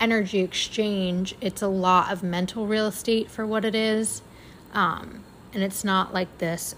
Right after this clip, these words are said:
fun, feel-good kind of work that I also wanna attract back into my business. So this episode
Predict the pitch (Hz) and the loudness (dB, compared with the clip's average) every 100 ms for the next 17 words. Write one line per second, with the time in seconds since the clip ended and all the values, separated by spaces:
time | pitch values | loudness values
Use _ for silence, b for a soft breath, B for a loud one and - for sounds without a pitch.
0 | - - - 277 269 214 190 - 254 269 | -14 -12 0 4 4 4 0 0 4 6
1 | 277 202 202 190 175 196 - 202 190 180 | 4 6 8 8 8 4 -2 0 2 2
2 | 170 190 185 185 - - B B B - | 0 4 6 6 2 -10 B B B 0
3 | 208 196 190 - 214 214 - 196 190 185 | 4 4 4 2 2 2 2 0 2 2
4 | 185 190 - - - 240 - - - 156 | 2 0 -4 0 2 2 -2 -2 0 0
5 | - 190 196 175 170 165 - - - - | -2 -6 -4 -4 -4 -6 -6 -8 -10 -12
6 | B B B B - 320 311 311 - - | B B B B 6 8 10 8 2 -16
7 | - - 349 359 359 - 294 294 277 247 | -4 4 6 6 4 2 6 10 10 8